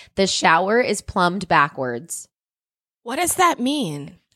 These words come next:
Speaker 1: Um, I think it means the hot and cold is backwards.
Speaker 2: Oh, okay.
Speaker 1: So, like, yeah. She said, "The bed was very firm," in all caps. "The swamp cooler works better if you open the window. Too bad we didn't know that before we stayed overnight in a very warm room.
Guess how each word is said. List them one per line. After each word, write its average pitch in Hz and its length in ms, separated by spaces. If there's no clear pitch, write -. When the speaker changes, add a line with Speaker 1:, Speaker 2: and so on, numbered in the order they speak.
Speaker 1:
Um, 185 260
I 214 120
think 226 200
it - 80
means 220 200
the 175 100
hot 180 240
and 170 100
cold 160 300
is 160 100
backwards. - 800
Speaker 2:
Oh, 143 240
okay. - 240
Speaker 1:
So, 180 180
like, 143 320
yeah. 127 160
She - 100
said, 190 160
"The 180 80
bed 165 480
was 147 300
very 160 720
firm," 135 560
in 147 160
all 113 140
caps. - 540
"The 190 100
swamp 220 500
cooler 175 400
works 160 320
better 175 320
if 151 180
you 156 100
open 165 320
the 139 80
window. 151 680
Too 254 180
bad 226 280
we 220 100
didn't 170 240
know 190 220
that 143 220
before 160 240
we 151 100
stayed 175 320
overnight 151 440
in 135 100
a 143 60
very 151 320
warm 143 380
room. 156 420